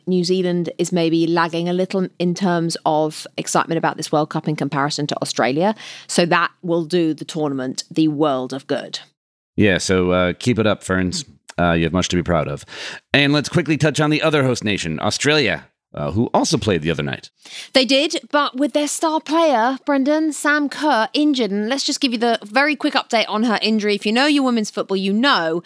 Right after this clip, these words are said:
Speaker 1: Sam Kerr is the best player in the world. And this was gonna be her moment in her country, in front of her fans. And she got a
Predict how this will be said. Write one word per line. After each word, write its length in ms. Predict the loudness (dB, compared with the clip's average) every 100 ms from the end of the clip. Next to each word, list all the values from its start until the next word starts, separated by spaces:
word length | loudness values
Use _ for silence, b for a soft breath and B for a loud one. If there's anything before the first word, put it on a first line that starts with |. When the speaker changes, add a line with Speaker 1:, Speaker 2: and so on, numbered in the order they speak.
| B B
Speaker 1:
Sam 260 | 0 0 0
Kerr 220 | 0 -2
is 80 | -2
the 80 | -2
best 220 | -4 -4
player 240 | -2 -2 -2
in 60 |
the 80 | -2
world. 360 | 0 0 0 -2
And 140 | -2 0
this 160 | -2
was 100 | -2
gonna 160 | -2 0
be 140 | -2
her 240 | 0 0 0
moment 420 | 0 -4 -8 -12
in 60 | -10
her 180 | -2 -2
country, 540 | -2 -10 -4 -2 -2 -6 B B
in 80 | -2
front 200 | 0 -2
of 60 | -2
her 260 | 2 2
fans. 520 | 2 2 2 0 -2 -6
And 140 | -8
she 80 | -8
got 180 | -8
a 80 | -10